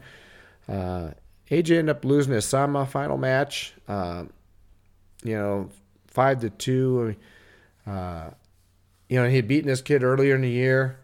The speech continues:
Um, and, uh, we could tell right off the bat that they,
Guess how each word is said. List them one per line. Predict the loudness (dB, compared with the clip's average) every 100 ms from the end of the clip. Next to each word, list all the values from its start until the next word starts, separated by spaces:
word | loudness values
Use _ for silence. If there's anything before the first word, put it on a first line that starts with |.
| _ _ -20 -16
Um, | -10 -8 -8 -10 -12 -18 _ _ -20 -20 -20 -20 -20 -20 _
and, | -8 -6 -6 -6
uh, | -6 -6 -8 -8
we | -6
could | -4 2
tell | 4 4
right | 4 4
off | 2
the | 0
bat | 2 4 2 0
that | -4 0
they, | 2 2 0